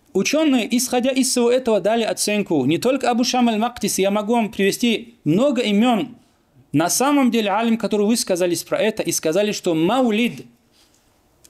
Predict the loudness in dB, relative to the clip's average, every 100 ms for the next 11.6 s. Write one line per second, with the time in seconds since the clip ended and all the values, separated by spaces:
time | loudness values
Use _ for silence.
0 | _ -8 -4 -2 0 0 0 -2 -2 -4
1 | -6 _ _ _ -4 0 2 2 0 -2
2 | 0 -2 -2 0 0 0 0 2 0 0
3 | 0 2 0 -2 -2 -2 0 0 0 0
4 | 0 2 -2 -2 -2 0 0 0 -2 -2
5 | 0 2 0 -2 -2 -2 -2 0 -2 0
6 | 0 0 0 -2 -6 -4 -2 -2 -2 -2
7 | -2 -2 -2 -8 -8 _ _ -20 -14 -4
8 | -2 0 0 0 2 2 2 0 -2 -2
9 | -2 -4 -6 -4 -4 -2 -2 0 0 -2
10 | -4 -16 _ _ _ _ -6 -4 -2 -4
11 | -2 -2 -4 -2 -2 -4